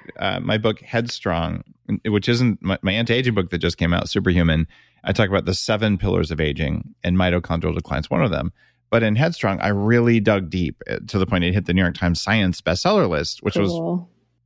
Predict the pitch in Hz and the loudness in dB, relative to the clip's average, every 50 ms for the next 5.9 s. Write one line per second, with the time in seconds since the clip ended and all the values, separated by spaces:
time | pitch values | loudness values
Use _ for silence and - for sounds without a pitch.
0 | _ _ - 92 - - - 104 - - 117 113 113 104 107 113 120 135 143 127 | _ _ -14 -14 -12 -8 -6 -6 -6 -2 0 2 2 4 4 2 2 2 2 2
1 | 143 131 131 - - 110 - - - - 135 127 - - 143 - - 160 - 151 | 4 2 2 2 0 -2 -4 -2 0 0 2 2 2 0 0 0 0 0 0 2
2 | - 151 143 127 120 117 117 - 131 160 175 131 104 98 80 - - 85 85 - | 0 2 2 2 2 0 0 0 -2 -2 0 0 -2 -2 -2 -2 -2 -4 -4 -6
3 | - _ - - - - - - - _ _ - 107 107 101 101 - _ _ _ | -6 _ -18 -20 -20 -20 -20 -20 -20 _ _ -2 0 2 2 0 -2 _ _ _
4 | - 101 - - - - 123 127 139 127 127 120 113 - - - - - 113 107 | -18 -10 -10 -10 -10 -6 -2 0 2 2 2 0 0 -2 -4 -4 -4 -2 -2 0
5 | 101 131 123 117 113 151 180 175 135 107 101 - - - 110 101 - | 0 0 0 0 0 0 0 2 2 2 0 -2 -2 -2 -2 -2 -2